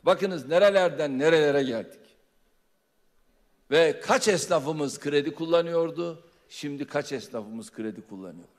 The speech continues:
Yatırım kredisi kullanma imkanını esnafımıza biz sağladık. Bunun da üst limitini nereye çıkardık biliyor musunuz?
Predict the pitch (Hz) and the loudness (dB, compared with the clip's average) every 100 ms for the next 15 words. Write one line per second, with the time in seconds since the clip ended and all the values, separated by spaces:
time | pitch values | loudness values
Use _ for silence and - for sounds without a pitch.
0 | _ _ _ _ _ _ _ _ _ _ | _ _ _ _ _ _ _ _ _ _
1 | _ _ _ _ _ _ _ - 165 185 | _ _ _ _ _ _ _ 0 2 4
2 | 294 294 226 240 233 220 240 220 240 240 | 2 2 2 4 2 -2 -6 -4 2 2
3 | 240 240 226 - 220 220 226 226 180 214 | 4 2 0 4 4 4 2 0 0 4
4 | 208 202 202 190 180 - 151 131 107 - | 4 2 0 -2 -2 -2 0 0 0 -8
5 | - _ _ _ _ _ _ _ _ _ | -20 _ _ _ _ _ _ _ _ _
6 | - 196 294 262 220 196 247 269 - 214 | -2 2 2 4 4 4 0 -2 -2 0
7 | 214 190 214 214 220 202 - 180 175 165 | 0 0 2 6 6 6 4 2 2 2
8 | - 175 196 165 143 123 95 - | -4 -2 -2 -4 -8 -12 -14 -20